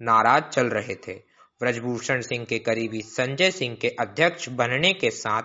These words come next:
रेसलर बनाम ब्रजभूषण सिंह का विवाद फिर से गरमाने लगा है। इक्कीस दिसंबर को साक्षी मलिक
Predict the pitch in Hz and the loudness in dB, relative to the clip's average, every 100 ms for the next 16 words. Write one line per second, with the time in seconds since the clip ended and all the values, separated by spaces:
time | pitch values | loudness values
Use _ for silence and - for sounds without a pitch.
0 | - - _ _ - 120 143 - 196 190 | -6 -20 _ _ -2 2 2 2 2 4
1 | 143 113 107 104 101 - _ 123 123 117 | 4 2 0 -2 -10 -20 _ 0 0 0
2 | 120 117 170 175 120 110 107 104 104 101 | -6 -2 -2 -2 -4 -4 -2 -2 0 0
3 | 98 104 - _ - 180 185 - 127 123 | -2 -4 -16 _ -2 0 0 2 2 2
4 | 113 113 110 127 139 104 104 98 98 92 | 0 2 2 2 2 2 0 -2 -8 -16
5 | _ _ _ 113 - - 190 147 120 - | _ _ _ -12 -10 -4 -4 -4 -6 -4
6 | 117 120 160 156 107 101 - 143 - - | 0 4 2 2 -2 0 4 4 2 -4
7 | 180 127 104 98 | -2 -2 -4 -6